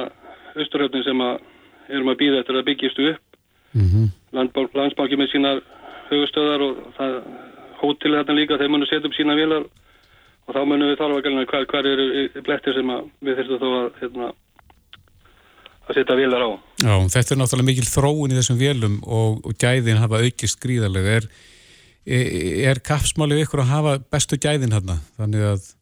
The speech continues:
Speaker 2: að þið sjáu
Speaker 1: Já,
Speaker 2: þá
Speaker 1: en
Speaker 2: skýrar það sem er að gerast.
Speaker 1: Já, já, en náttúrulega þetta veðurlag á Íslandi líka, myrkur og rigning og snjór og
Speaker 2: Mhm.
Speaker 1: þannig við þurfum að hafa mjög góða vélar. Svo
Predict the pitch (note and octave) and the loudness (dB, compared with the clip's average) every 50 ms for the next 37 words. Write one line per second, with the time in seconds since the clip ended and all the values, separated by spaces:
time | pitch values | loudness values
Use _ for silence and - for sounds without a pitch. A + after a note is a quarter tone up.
0 | _ _ _ _ _ _ _ _ _ _ _ _ _ - G#2+ - A#2 G#2 - B2 | _ _ _ _ _ _ _ _ _ _ _ _ _ -8 -4 -2 0 2 2 2
1 | A#2+ A#2+ A#2+ A#2 A#2+ B2 A#2+ - - C3 C3 B2+ A#2+ A2 A#2 A#2+ B2 B2 A#2+ A#2 | 4 4 4 4 2 2 0 2 2 2 2 2 2 2 2 0 2 2 0 0
2 | A#2+ A#2+ A2 F#2+ F2 - - - - - - _ _ _ - B2 A#2 A#2+ A#2+ C3+ | 0 0 0 0 0 -2 -2 -6 -12 -20 -20 _ _ _ -8 -6 -4 -2 -2 -2
3 | D3 B2+ A2 A2+ A#2 B2 B2 A#2 A#2 A#2 A#2+ A#2+ A#2+ B2 B2 B2 B2 B2 A#2+ C3 | -2 -4 -6 -10 -14 -12 -10 -8 -6 -6 -4 -4 -4 -4 -2 -2 0 2 2 2
4 | C#3 C#3+ C3 B2+ C3 B2+ B2 C3 B2 - C#3+ C3+ C#3+ D3+ D3+ D3 - - - - | 2 2 2 2 0 0 -2 -2 -2 -4 -4 -2 -2 -2 -2 -2 -2 -4 -6 -8
5 | - _ - D3 C#3+ - - D3 D3 C#3+ D3+ D3 C#3+ D3 D3 D#3 D#3 D3+ D3 C#3+ | -10 _ -2 -2 -2 -2 -2 -2 0 2 2 2 2 0 0 0 -2 0 0 -2
6 | C#3 - D#3 D3+ D3+ C#3+ D3 - - _ - - - - - A2 G2 F2+ F2 G#2 | -2 0 0 2 2 2 0 -2 -4 _ -20 -20 -16 -6 0 2 4 6 6 4
7 | G#2+ G#2 - A#2+ A#2+ B2 B2+ B2 C3+ B2+ B2+ C3 B2+ C3 C3 B2+ B2 B2 C3+ B2+ | 4 2 0 -2 -2 -2 0 0 2 2 2 2 2 2 0 0 -2 -4 -8 -10
8 | B2+ C3 C#3 C#3+ C3 B2 C3+ C3 C3 C3+ D3 C#3 C3 C3 C#3 C3 - - - - | -8 -4 -2 -2 0 0 2 2 2 2 2 2 2 0 0 -2 -6 -12 -20 -20
9 | _ _ _ _ _ _ _ _ _ _ _ _ _ _ _ _ _ _ _ _ | _ _ _ _ _ _ _ _ _ _ _ _ _ _ _ _ _ _ _ _
10 | _ _ _ _ _ _ - - C3+ | _ _ _ _ _ _ -10 -4 -2